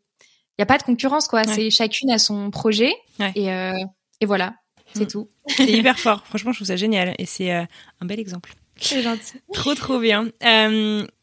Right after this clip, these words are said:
Speaker 2: est-ce que t'as une idée, en fait, de à quoi ressemblerait ton quotidien si t'avais pas lancé le Tilt ?
Speaker 1: Ouais.
Speaker 2: T'aurais, t'aurais du temps,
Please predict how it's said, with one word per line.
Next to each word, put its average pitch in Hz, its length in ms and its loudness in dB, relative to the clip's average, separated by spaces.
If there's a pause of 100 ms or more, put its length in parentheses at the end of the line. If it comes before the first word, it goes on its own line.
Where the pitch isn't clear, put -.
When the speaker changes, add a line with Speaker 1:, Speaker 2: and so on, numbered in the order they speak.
(120)
Speaker 2:
est-ce 240 140 2
que 440 140 2
t'as 403 120 4
une 208 160 6
idée, 220 220 2
en 320 80 0
fait, 311 160 -2
de - 60 0
à - 80 2
quoi 269 160 -2
ressemblerait 214 420 0
ton 247 140 -2
quotidien 196 400 -4
si - 40 -10
t'avais 196 200 0
pas 190 100 0
lancé 190 320 0
le 226 120 0
Tilt ? - 340 -6 (240)
Speaker 1:
Ouais. 208 240 0
Speaker 2:
T'aurais, 196 240 4
t'aurais 180 220 0
du 170 100 -6
temps, 233 180 -2